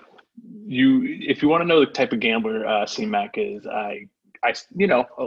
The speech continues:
eleven games over five hundred now, um, for me, thirty-nine and twenty-eight. So I, I'm gonna start rubbing it in a little bit. Like, you know, they're, co-, they're,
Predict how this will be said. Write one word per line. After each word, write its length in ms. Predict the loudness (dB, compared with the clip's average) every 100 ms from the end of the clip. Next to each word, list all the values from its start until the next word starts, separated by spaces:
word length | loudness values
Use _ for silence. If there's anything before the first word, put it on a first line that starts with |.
| -10 _
eleven 300 | 2 2 2
games 300 | 0 0 0
over 200 | -2 -2 -2
five 220 | -2 -2
hundred 280 | -6 -8 -8
now, 320 | -4 -4 -4
um, 320 | -4 -6 -8
for 140 | -10 -6
me, 280 | -6 -8 -12 _ _
thirty-nine 380 | -2 0 0 -2
and 100 | -4
twenty-eight. 420 | -6 -4 -2 -2
So 120 | -4 -2
I, 160 | -2
I'm 80 | -4 -8
gonna 140 | -4 -2
start 220 | 2 2
rubbing 260 | 2 2 2
it 40 |
in 80 | 2
a 40 |
little 280 | 2 0 0
bit. 220 | -4 -2
Like, 220 | -4 -6 -10 -20 -20 _ _ _ -8
you 100 | -2
know, 180 | -2 -4 _
they're, 80 | -4
co-, 180 | -2 0
they're, 340 | 2 2 -2